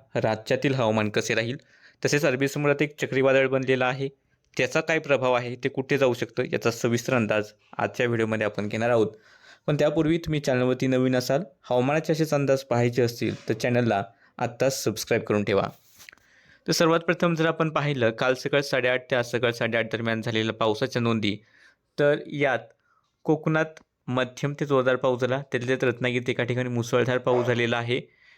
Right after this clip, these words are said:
अ, बाकी जर आपण पाहिलं तर मध्य महाराष्ट्राचे पश्चिमेकडील घाट विभाग असेल, या ठिकाणी हलक्या पावसाच्या नोंदी, मग पुणे, सातारा, कोल्हापूर, नाशिक, धुळ्याच्या पश्चिम भागात हलक्या पाऊस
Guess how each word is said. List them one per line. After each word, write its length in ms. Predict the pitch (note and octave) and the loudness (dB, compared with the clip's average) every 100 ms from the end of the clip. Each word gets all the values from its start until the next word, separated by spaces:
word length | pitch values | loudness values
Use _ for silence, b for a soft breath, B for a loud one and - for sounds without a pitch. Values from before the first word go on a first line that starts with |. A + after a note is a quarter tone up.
| b B2+ | b 0
अ, 260 | B2 B2+ | 2 2
बाकी 600 | C3 A#2+ C3 C3 - E3+ | 0 -4 -2 -2 -4 -4
जर 160 | E3 E3 | 2 2
आपण 240 | D#3+ E3 | 2 -2
पाहिलं 460 | D3+ C#3 C3+ B2+ B2+ B2+ | 0 -2 -2 2 0 2
तर 100 | C3+ | 0
मध्य 360 | C3+ A#2+ A#2+ C#3 | 2 -2 -2 -2
महाराष्ट्राचे 440 | C3 C3 C#3+ C#3 | 0 -2 -4 -6
पश्चिमेकडील 520 | - B2+ C3 C3 C3 | -2 -2 -2 0 0
घाट 220 | A#2+ B2+ | 2 0
विभाग 220 | B2+ A#2+ A2+ | -2 -2 0
असेल, 340 | A2 A2+ C3 b b b - | 0 0 -2 b b b -4
या 100 | C3+ | -2
ठिकाणी 400 | C#3 C3+ A2 G#2 b b _ | -2 -2 -2 -4 b b _
हलक्या 520 | C#3 C#3 - D3 D3+ | -4 -4 -4 -2 -2
पावसाच्या 540 | D3+ A#2+ A2+ A#2+ C3 | 0 0 0 -2 -2
नोंदी, 300 | B2+ B2 G#2 | 0 0 0
मग 120 | G2+ G#2 | -2 -2
पुणे, 280 | A#2 A#2 | -2 -2
सातारा, 540 | A#2 A#2+ A#2+ A#2+ B2 B2 | -2 -4 -2 -2 0 -2
कोल्हापूर, 680 | B2 - A2+ A#2 A#2+ A#2+ A#2+ | -6 -2 0 2 -2 -2 -2
नाशिक, 360 | A2+ A2 A2+ A#2 - | -2 -4 -8 -10 -12
धुळ्याच्या 380 | - A#2 A#2 B2+ | -2 0 0 0
पश्चिम 260 | A#2+ A#2 A#2 | -2 0 -2
भागात 180 | A#2 | 0
हलक्या 220 | A#2 A2 A#2 | -2 -2 0
पाऊस 200 | A2+ | -2